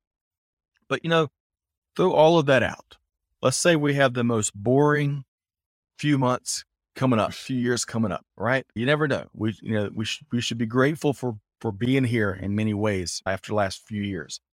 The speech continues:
But I think what I'm most excited about and what I am,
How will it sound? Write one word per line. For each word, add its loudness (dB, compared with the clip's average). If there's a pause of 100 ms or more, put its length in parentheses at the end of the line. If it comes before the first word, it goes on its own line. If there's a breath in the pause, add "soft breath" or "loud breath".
(500)
But 2 (580)
I -6
think -2 (200)
what -2
I'm 2
most 0
excited -2
about -10 (160)
and -6
what -4
I -4
am, -6